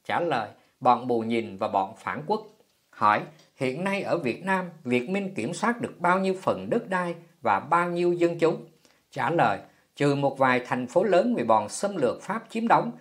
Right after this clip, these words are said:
hầu hết đất đai Việt Nam đều do chính phủ Việt Nam kiểm soát." Hỏi: "Việt Nam có được Cộng sản Trung Hoa giúp đỡ về vật chất không?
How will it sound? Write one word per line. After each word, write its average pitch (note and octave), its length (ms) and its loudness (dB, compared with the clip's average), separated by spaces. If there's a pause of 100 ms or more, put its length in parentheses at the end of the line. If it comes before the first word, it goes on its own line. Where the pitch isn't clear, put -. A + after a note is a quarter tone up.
(140)
hầu A2+ 280 2
hết E3+ 240 0
đất A#3+ 220 2
đai F#3+ 240 -2
Việt - 200 -10
Nam F3+ 320 -6
đều B2 200 4
do D3+ 200 -2
chính G#3+ 160 0 (100)
phủ A2 160 -2
Việt A#2 260 -4
Nam F3 160 2 (120)
kiểm G2+ 160 -10
soát." G3 240 0 (560)
Hỏi: A#2 320 0 (300)
"Việt C3+ 240 -4
Nam F#3+ 260 0
có A#3 100 0
được F3 240 -4
Cộng A2+ 180 0
sản B2 340 -2
Trung F#3+ 180 -4
Hoa F3 260 -2
giúp A#3+ 160 -4
đỡ G#2+ 280 -4
về C#3+ 120 0
vật A2 200 -2
chất A3+ 180 -2
không? F3 320 4